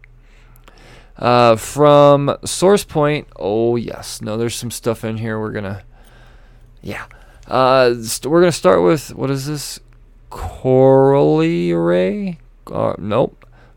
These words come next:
Coral, Corollary. Corollary. Corollary. Sound it out.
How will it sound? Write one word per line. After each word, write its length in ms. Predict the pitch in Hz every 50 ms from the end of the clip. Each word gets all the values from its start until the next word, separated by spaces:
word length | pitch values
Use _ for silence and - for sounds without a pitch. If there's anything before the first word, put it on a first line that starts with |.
| _
Coral, 1000 | - - - - 170 180 175 175 175 175 170 170 165 165 160 156 151 156 - - -
Corollary. 1200 | - - - 160 170 175 180 180 180 185 185 165 - - - - - - - 50 - 85 - - - _ _ _ _ _ - - - _
Corollary. 800 | - - 170 180 175 156 127 110 78 69 62 60 55 - - - - - _ _ - -
Corollary. 760 | - - 233 247 208 147 117 92 71 62 55 53 - - - - - - - - - - - -
Sound 640 | - - - - 117 110 110 110 117 127 143 151 - - _ - - - - _ - - -
it 360 | - - 104 98 101 107 127 - - - - - - - - - - - - - - - -
out. 300 | 233 247 247 - - -